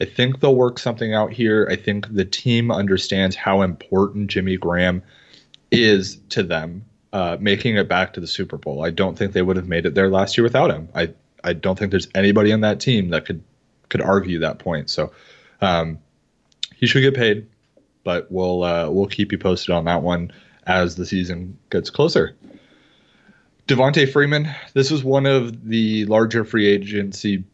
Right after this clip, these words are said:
pieces that I alluded to earlier in the show. Um, it's reported that he's got an offer from Philadelphia to move in and be, uh, one of their running backs, probably behind Miles Sanders, I would assume.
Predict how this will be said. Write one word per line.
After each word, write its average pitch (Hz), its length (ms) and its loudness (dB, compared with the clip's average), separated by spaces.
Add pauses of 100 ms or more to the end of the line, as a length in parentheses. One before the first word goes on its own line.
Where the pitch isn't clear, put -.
pieces 104 540 0
that 95 120 0
I 87 120 2
alluded 90 420 0
to 98 180 -2
earlier 92 640 4
in 85 120 -2
the 85 60 -6
show. 131 480 4 (160)
Um, 87 560 0 (760)
it's 110 240 -4
reported 117 340 2
that 104 100 0
he's 101 360 -2
got 95 220 0
an 95 100 -6
offer 98 380 0
from 87 320 -4
Philadelphia 90 760 0 (140)
to - 80 -6
move 87 220 0
in 120 260 0 (880)
and 107 300 0
be, 92 400 0
uh, 82 500 -2
one 92 300 2
of 95 80 2
their 90 120 4
running 110 220 2
backs, 80 400 -4 (540)
probably 104 440 2
behind 95 540 -2
Miles 90 300 -2
Sanders, 92 420 -2
I 87 120 -4
would 82 120 -2
assume. 90 380 -2